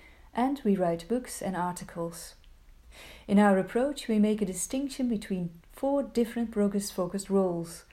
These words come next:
helping, directing, advising or training, and instructing. And in this episode of the podcast, I will explain a little bit about those four roles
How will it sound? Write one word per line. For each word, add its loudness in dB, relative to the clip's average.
helping, 0
directing, -2
advising 2
or -2
training, 0
and 0
instructing. -2
And 4
in 0
this 4
episode 0
of -4
the -8
podcast, -6
I -2
will 2
explain 2
a 2
little 0
bit -4
about -4
those -4
four -2
roles -4